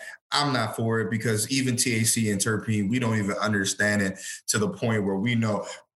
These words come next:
this amount of T H C does this for sure, does that for sure. We don't even know that yet. So what you're doing is you're making it so that the bigger guys who can afford to massively produce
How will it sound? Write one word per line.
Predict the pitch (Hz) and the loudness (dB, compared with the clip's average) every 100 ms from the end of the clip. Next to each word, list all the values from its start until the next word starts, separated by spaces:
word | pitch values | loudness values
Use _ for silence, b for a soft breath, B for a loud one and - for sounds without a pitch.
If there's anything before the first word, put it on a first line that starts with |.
| _ - | _ -2
this | 180 175 | 0 2
amount | 156 147 | 0 0
of | 139 | 0
T | 139 | 0
H | 135 | 0
C | 127 127 | 0 0
does | 123 98 95 87 | 0 -2 -2 0
this | 147 147 | 0 2
for | 117 | 0
sure, | - 127 117 110 | 0 0 2 0
does | 95 95 | -2 -2
that | 123 123 123 | -2 -2 -2
for | |
sure. | 110 117 110 104 | -2 0 0 0
We | 127 | 0
don't | 165 170 | 2 2
even | 156 120 | 0 0
know | 117 135 117 | 0 0 0
that | 98 95 | -2 0
yet. | 90 85 B B - | -2 -2 B B -2
So | - | 0
what | 117 139 160 | 2 0 2
you're | 156 | 0
doing | 127 156 147 | 0 0 0
is | 120 113 | 0 0
you're | 120 | 0
making | 113 135 143 156 139 | 2 2 2 0 0
it | 123 | 0
so | - 123 117 | 2 0 2
that | 110 104 98 B B B | 2 2 0 B B B
the | - | -2
bigger | 104 98 139 156 | -2 0 0 0
guys | 151 165 170 175 170 | 2 0 2 0 0
who | 156 | 0
can | 151 123 | 0 0
afford | 95 - 139 151 151 | -2 0 0 2 0
to | 151 | 0
massively | 107 117 127 - 131 | 2 2 2 0 -2
produce | 127 101 117 139 151 147 | -2 -2 0 0 0 -2